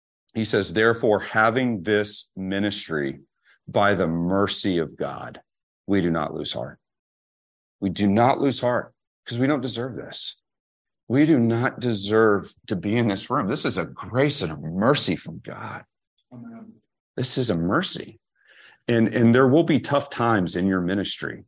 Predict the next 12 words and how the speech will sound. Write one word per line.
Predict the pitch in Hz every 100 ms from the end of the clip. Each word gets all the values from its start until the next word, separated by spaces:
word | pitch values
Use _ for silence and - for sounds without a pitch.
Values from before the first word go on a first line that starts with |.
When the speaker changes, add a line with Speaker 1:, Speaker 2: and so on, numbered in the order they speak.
| -
Speaker 1:
very | 95 113 117
tough | - 90 80
times. | - 76 - - - - _ _ _ _ _ _ -
Gossip, | 85 95 98 - - -
slander, | - - 107 101 78 - -
people | - 113 113 95
leaving | 92 98 92
your | 80
church, | - 80 82 - - - _ _ _ _ _
all | - 117
these | 110 92 -
things. | 76 73 73 - - -